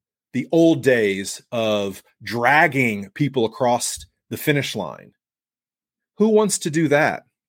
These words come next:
The days of getting them to sign on the line that is dotted and then you, whew, disappear. Those days are over. If anyone out there is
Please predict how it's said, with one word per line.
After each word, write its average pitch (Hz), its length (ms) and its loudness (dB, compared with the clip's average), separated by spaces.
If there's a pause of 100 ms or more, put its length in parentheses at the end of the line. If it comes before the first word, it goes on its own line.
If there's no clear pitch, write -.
(440)
The 147 100 2
days 156 360 4
of 123 180 2 (280)
getting 175 260 2
them 170 140 0
to 143 100 -10
sign 160 380 -2
on 156 80 0
the 135 80 2
line 139 360 2
that 127 100 4
is 101 120 0
dotted 110 640 0
and 110 140 -6
then 110 100 -2
you, 101 340 -2 (440)
whew, - 100 -8 (760)
disappear. 117 520 -4 (1300)
Those 143 260 2
days 151 500 2
are 104 240 -12
over. 95 420 -10 (1080)
If 147 160 0
anyone 202 320 4
out 156 260 2
there 107 260 0
is 113 400 -4